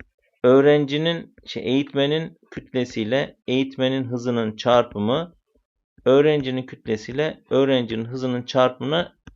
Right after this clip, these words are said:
eşit olacaktır. Bu ne demektir? Öğre-, eğitmenin kütlesi öğrencinin kütlesinden büyük olduğuna göre o zaman eğitmenin hızı öğrencinin hızından küçük olmuş olacaktır. Bu olayda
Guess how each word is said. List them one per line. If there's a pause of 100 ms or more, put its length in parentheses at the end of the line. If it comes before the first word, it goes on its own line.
eşit
olacaktır.
Bu
ne
demektir? (960)
Öğre-,
eğitmenin
kütlesi
öğrencinin
kütlesinden
büyük
olduğuna
göre
o
zaman
eğitmenin
hızı (600)
öğrencinin
hızından (100)
küçük
olmuş
olacaktır. (1040)
Bu
olayda